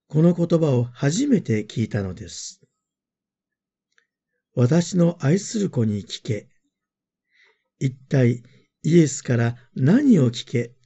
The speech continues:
というのでしょうか。イエスに聞けとは、イエスに従って歩みなさいという命令であり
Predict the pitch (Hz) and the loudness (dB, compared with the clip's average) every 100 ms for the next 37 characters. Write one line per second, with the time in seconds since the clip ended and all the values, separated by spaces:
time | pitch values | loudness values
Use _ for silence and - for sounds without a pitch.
0 | - 233 196 175 156 113 101 - 101 82 | -2 2 6 6 6 2 -2 -4 -8 -10
1 | - - _ _ _ _ _ _ _ _ | -16 -20 _ _ _ _ _ _ _ _
2 | _ _ _ _ _ _ _ _ _ _ | _ _ _ _ _ _ _ _ _ _
3 | _ 131 135 127 - 120 113 - - 160 | _ 4 4 4 0 -2 -2 -4 -6 -6
4 | - _ _ _ _ - 104 95 - _ | -6 _ _ _ _ -4 -4 -4 -14 _
5 | _ _ _ _ _ _ - 156 185 175 | _ _ _ _ _ _ -2 4 6 4
6 | - 123 123 - 190 202 202 _ _ 202 | 0 0 0 -2 -2 -2 -6 _ _ -2
7 | 196 - _ - 131 175 196 190 - 190 | -2 -4 _ -2 0 2 0 -2 -4 -6
8 | 165 - _ 226 185 135 113 127 127 123 | -6 -10 _ -2 0 0 2 2 2 0
9 | 117 113 110 98 - | 0 -2 -2 -6 -14